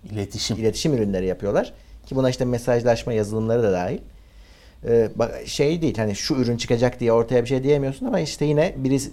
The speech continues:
Speaker 2: yine konusunda uzman bir firmayı alarak önümüzde yine Samsung'a ait bir servis olarak bir şey çıkacak.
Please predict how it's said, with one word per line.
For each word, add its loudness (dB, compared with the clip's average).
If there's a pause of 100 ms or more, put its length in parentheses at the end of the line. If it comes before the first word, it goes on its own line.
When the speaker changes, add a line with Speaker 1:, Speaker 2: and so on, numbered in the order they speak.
(120)
Speaker 2:
yine 0
konusunda 4
uzman 4
bir 4
firmayı 0
alarak 2 (760)
önümüzde 4
yine 6
Samsung'a 0
ait 4
bir -10
servis 0
olarak 0
bir -16
şey -2
çıkacak. -10